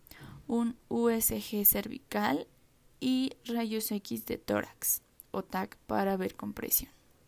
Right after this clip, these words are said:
El tratamiento es quirúrgico si hay síntomas compresivos,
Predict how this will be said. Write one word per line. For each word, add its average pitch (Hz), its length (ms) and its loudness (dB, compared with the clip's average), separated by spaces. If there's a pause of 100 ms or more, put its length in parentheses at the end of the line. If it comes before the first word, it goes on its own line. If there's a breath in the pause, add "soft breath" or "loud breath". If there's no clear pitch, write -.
(680 loud breath)
El 220 140 -4
tratamiento 226 680 -4
es 262 100 -6
quirúrgico 226 760 -4
si - 160 -6
hay 202 100 -2
síntomas 208 640 -2
compresivos, - 960 -4